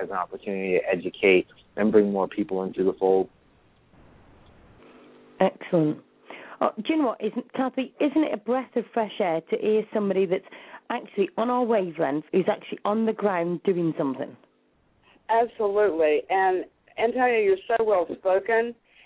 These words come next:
Speaker 3: and all of this just flows from your heart. I can tell that. And th-, everyone has a purpose,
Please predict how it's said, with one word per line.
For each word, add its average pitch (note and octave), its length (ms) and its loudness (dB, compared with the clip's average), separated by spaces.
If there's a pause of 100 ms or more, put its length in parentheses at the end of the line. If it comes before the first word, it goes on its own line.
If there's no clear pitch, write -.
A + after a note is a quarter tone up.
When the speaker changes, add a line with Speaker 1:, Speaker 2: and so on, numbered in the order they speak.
(120)
Speaker 3:
and G3 360 2 (400)
all B3 260 4
of A3 80 0
this G3 240 2
just F#3+ 240 -4
flows G3+ 280 2 (100)
from E3+ 140 -2
your D3+ 160 -4
heart. F3+ 540 -2
I F3 160 2
can F3 220 -4
tell G3 220 2
that. B2+ 380 -2
And D3+ 280 -2 (400)
th-, - 240 -8 (180)
everyone C#4+ 480 2
has F3+ 160 -4
a D3+ 40 -6
purpose, D3 540 -2